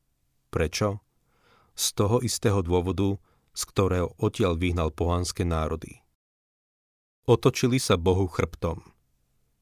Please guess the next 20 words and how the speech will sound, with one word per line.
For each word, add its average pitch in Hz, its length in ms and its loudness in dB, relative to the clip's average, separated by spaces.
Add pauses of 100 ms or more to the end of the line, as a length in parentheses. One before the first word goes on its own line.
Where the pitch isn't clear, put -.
(140)
Izraeliti 101 560 2
mali 104 240 2
väčšiu 101 480 0
zodpovednosť 87 640 -2
ako 85 160 -2
pohanské 87 480 -2
národy, 80 560 -4 (560)
lebo 87 240 0
Boh 101 320 2
im 107 240 0
dal 92 160 2
výsadu, 87 640 0 (320)
akú 98 320 -2
nemal 92 320 2
žiaden 90 400 0
iný 92 240 0
národ. 80 400 -4 (800)
Viditeľnú 95 880 0
Božiu 90 400 0
prítomnosť. - 880 -6